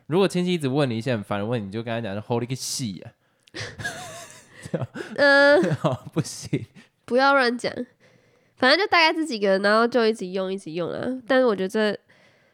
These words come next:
Speaker 2: 但是我觉得老虎的好少哦，而且其实今年的虎年我特别的有感觉，因为
Speaker 1: 你犯冲。
Speaker 2: 跟那哪有关系？是因为你看哦，虎年嘛，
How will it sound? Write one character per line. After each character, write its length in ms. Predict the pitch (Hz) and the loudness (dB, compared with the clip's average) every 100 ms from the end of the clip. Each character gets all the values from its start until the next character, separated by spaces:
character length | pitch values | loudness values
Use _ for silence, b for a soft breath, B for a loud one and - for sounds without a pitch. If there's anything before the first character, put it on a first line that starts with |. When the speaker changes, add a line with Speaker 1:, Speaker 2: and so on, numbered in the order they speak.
| b | b
Speaker 2:
但 140 | 403 | 4
是 60 | 440 | 4
我 120 | 381 | 4
觉 100 | 262 | 4
得 200 | 247 247 | 6 6
老 200 | 247 233 | 6 4
虎 140 | 294 254 | 2 0
的 120 | 202 | 0
好 240 | 214 190 | 2 0
少 400 | 220 - 262 170 | 0 -2 0 0
哦， 200 | 64 69 | -2 0
而 60 | 311 | 2
且 240 | 392 370 269 b b | 4 2 0 b b
其 120 | - | -2
实 140 | 277 294 | 0 0
今 200 | 285 339 | 0 0
年 200 | 294 208 | 2 2
的 160 | 208 | 2
虎 220 | 220 226 190 | 0 -4 -4
年 200 | 190 185 | -2 -2
我 80 | |
特 240 | 175 - 247 | -4 -2 -2
别 180 | 208 170 | -2 -2
的 100 | 175 | 0
有 160 | 170 | -2
感 260 | 180 175 - | -2 -6 -8
觉， 240 | - 98 | -8 -4
因 140 | 247 277 | 0 2
为 220 | 294 285 b | 2 0 b
Speaker 1:
你 120 | 120 | -4
犯 240 | 113 139 120 | 0 -2 0
冲。 280 | 131 101 95 _ _ _ _ _ _ | -2 -2 -8 _ _ _ _ _ _
Speaker 2:
跟 160 | 262 269 | -8 -4
那 140 | 254 | -4
哪 100 | 196 | -2
有 160 | 190 175 | -2 -2
关 200 | 165 180 | -4 -6
系？ 560 | 196 - 156 160 - b b b | -8 -10 -10 -10 -12 b b b
是 180 | - 359 | 0 2
因 60 | |
为 140 | 349 349 | 2 2
你 160 | 233 | 0
看 300 | - 320 269 | -2 0 4
哦， 280 | 226 202 226 | 4 2 0
虎 400 | - 285 233 214 | -2 2 4 2
年 240 | 214 185 | 2 0
嘛， 300 | 185 208 175 | 2 0 0